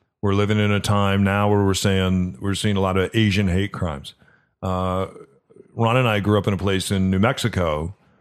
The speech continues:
where Native Americans, we're, we're not even talking about Native Americans yet. And, and I do think there has to be a reckoning, uh, in this country of the way that we have treated Hispanics. Uh,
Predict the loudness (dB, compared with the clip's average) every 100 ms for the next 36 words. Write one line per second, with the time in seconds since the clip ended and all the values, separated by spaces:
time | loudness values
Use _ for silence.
0 | _ _ -2 0 0 0 0 -2 -4 -2
1 | 0 0 0 0 2 0 -2 -4 -4 -10
2 | -12 _ _ _ _ _ -6 -2 0 2
3 | 2 2 0 -4 -6 0 0 2 0 0
4 | -2 0 0 0 0 0 0 2 -2 0
5 | -4 -4 -6 -6 -4 -2 -2 -2 -2 -4
6 | -2 0 0 0 0 0 0 0 2 2
7 | 2 2 4 2 0 _ -20 _ _ _
8 | -6 -4 -2 -2 0 0 0 -2 -2 -2
9 | 0 0 0 -2 -4 -4 -2 -2 -2 -2
10 | -6 -10 -6 -4 -2 -6 -8 -2 -2 -2
11 | -2 -2 -2 -4 -2 0 -2 -6 -16 -20
12 | -20 -20 _ -8 -4 -2 -2 -2 -2